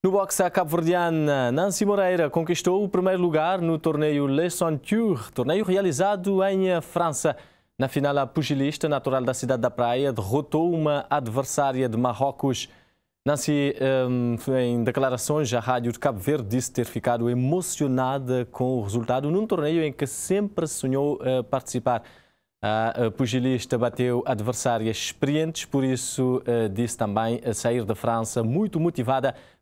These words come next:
para os próximos, eh, desafios. Ela fez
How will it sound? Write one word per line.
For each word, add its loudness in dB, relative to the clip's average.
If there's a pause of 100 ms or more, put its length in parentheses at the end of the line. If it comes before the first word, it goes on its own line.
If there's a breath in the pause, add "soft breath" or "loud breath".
para 2
os -2
próximos, -2
eh, 2
desafios. -2 (300 loud breath)
Ela 2
fez -2